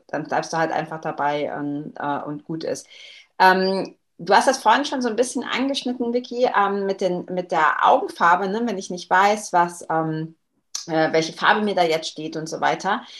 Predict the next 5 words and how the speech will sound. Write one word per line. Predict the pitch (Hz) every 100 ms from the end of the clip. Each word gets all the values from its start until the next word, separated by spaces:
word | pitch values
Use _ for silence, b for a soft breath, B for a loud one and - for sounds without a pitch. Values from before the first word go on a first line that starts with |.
| B B _ _ _ _ _ _ _ -
Äh, | 135 185 185
korrigier | 185 220 208 214
mich, | 202 269
wenn | 214 208
ich | 220 247